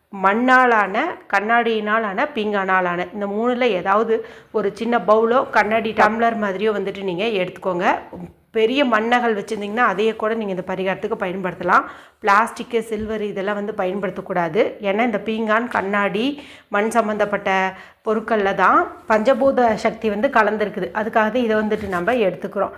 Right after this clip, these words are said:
இப்போ இதை நீங்க விருப்பப்பட்டீங்கன்னா, உள்ள வந்து மஞ்சளையும் தண்ணீரையும் கலந்து பேஸ்ட் மாதிரி ரெடி பண்ணி, உள்ளேயும் வெளிப்புறத்துலேயும் வந்து பூசி வைக்கலாம். இது வந்து ஆப்ஷன் தான். என்ன, இப்படி பண்ணும்போது இன்னும் இது பார்க்கறதுக்கு மங்களகரமா இருக்கும்.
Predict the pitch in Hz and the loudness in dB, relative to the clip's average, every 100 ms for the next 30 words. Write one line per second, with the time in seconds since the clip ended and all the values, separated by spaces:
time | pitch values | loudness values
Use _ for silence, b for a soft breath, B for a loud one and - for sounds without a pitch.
0 | B B 233 208 240 220 208 208 220 277 | B B -10 0 2 4 2 2 0 0
1 | 269 247 226 214 247 311 220 233 254 220 | -2 0 0 2 4 4 0 0 0 0
2 | 208 320 - 214 214 214 240 254 247 208 | 0 0 -2 -2 -2 0 0 0 0 -2
3 | 214 220 226 220 202 226 226 208 - 214 | -2 -2 0 0 0 -2 -2 -2 -4 0
4 | 214 202 190 202 196 277 254 220 226 226 | 0 0 -2 -2 -2 -2 -2 0 0 0
5 | 254 202 202 220 214 208 202 170 - 254 | 0 0 0 -2 -2 -2 0 0 -2 -2
6 | 226 220 190 190 180 - 202 202 220 240 | -2 -2 -2 0 0 0 -2 0 4 6
7 | 208 - 226 190 233 359 B B B 214 | 6 2 -6 0 2 2 B B B 0
8 | 269 240 220 214 240 233 208 294 269 220 | 0 2 2 2 2 0 0 0 -2 0
9 | 262 269 220 202 233 233 233 202 196 196 | 0 2 4 4 2 -2 -4 -2 -2 -2
10 | 208 196 180 208 190 180 | -2 -4 -2 -2 -4 -6